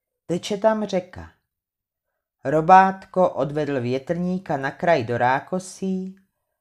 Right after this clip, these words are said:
aby si ochladil kopítka. "Trochu upiju,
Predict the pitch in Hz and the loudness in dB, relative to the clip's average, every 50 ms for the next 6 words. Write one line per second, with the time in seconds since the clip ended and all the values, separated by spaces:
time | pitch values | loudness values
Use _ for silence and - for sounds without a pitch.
0 | _ _ - 226 240 233 262 254 - - 247 - - 156 160 - - 170 170 175 | _ _ 0 2 2 2 2 -2 -2 -6 -4 -2 -2 -2 -2 0 2 2 2 2
1 | 180 196 202 202 202 - 123 123 - 110 107 113 117 - - - - 117 117 117 | 0 -4 -4 -4 -6 -8 -8 -8 -8 -14 -14 -14 -16 -20 -20 -20 -16 -14 -14 -14
2 | 117 120 _ _ _ _ _ _ _ _ _ _ _ _ _ _ _ _ _ _ | -16 -18 _ _ _ _ _ _ _ _ _ _ _ _ _ _ _ _ _ _
3 | _ _ _ _ _ _ _ _ _ _ _ _ _ _ _ _ _ _ _ _ | _ _ _ _ _ _ _ _ _ _ _ _ _ _ _ _ _ _ _ _
4 | _ _ _ _ _ _ _ _ _ _ _ _ _ _ _ - 160 160 180 180 | _ _ _ _ _ _ _ _ _ _ _ _ _ _ _ -2 0 2 2 2
5 | - - 226 185 143 180 220 190 - - 247 233 165 127 110 110 110 | 2 -2 -2 0 0 -2 -4 -2 -2 0 0 2 2 0 -2 -6 -10